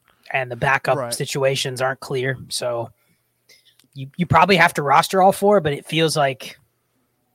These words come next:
Speaker 1: you know, Hasty could be the Boston Scott and,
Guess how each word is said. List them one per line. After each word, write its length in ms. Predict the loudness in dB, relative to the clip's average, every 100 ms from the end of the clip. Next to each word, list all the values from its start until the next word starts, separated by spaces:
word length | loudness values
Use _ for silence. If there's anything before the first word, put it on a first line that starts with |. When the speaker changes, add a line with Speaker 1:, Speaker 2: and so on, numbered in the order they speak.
| _ _
Speaker 1:
you 100 | -12
know, 120 | -8 -8
Hasty 540 | -4 -4 -4 -4 -6
could 180 | -8 -8
be 160 | -8
the 320 | -4 -4 -4 -2
Boston 420 | 0 2 0 -6
Scott 520 | -8 -4 0 2 0 -4 -12
and, 340 | -12 -12 -16